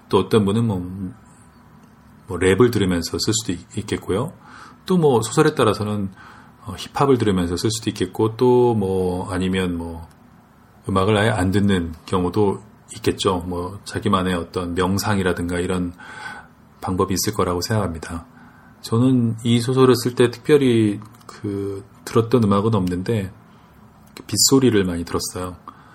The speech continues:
제가 가지고 있는 휴대폰에 그 애플리케이션이 있는데요. 빗소리를 들려줍니다.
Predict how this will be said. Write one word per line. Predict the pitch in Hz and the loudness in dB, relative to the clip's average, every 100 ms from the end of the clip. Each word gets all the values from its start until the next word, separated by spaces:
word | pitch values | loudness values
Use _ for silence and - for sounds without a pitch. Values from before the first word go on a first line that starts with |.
| - - _ _ - - - - - - - | -20 -20 _ _ -20 -20 -20 -20 -20 -20 -12
제가 | - 101 104 | -2 2 2
가지고 | 98 95 104 | 2 0 0
있는 | 95 92 92 | 0 0 -2
휴대폰에 | 90 - 117 110 101 104 90 - - - - - - - - - | -4 -2 -2 -2 -4 -4 -6 -12 -20 -20 -20 -20 -20 -20 -20 -20
그 | - 101 92 92 110 117 - | -10 -6 -4 -4 -8 -14 -4
애플리케이션이 | 110 107 113 113 110 - 101 | -4 0 0 2 2 2 0
있는데요. | 87 85 95 110 | -2 -4 -6 -6
빗소리를 | - - 135 127 98 90 | -4 0 2 4 2 0
들려줍니다. | - 95 90 87 82 98 87 | 0 -2 -2 -6 -6 -6 -8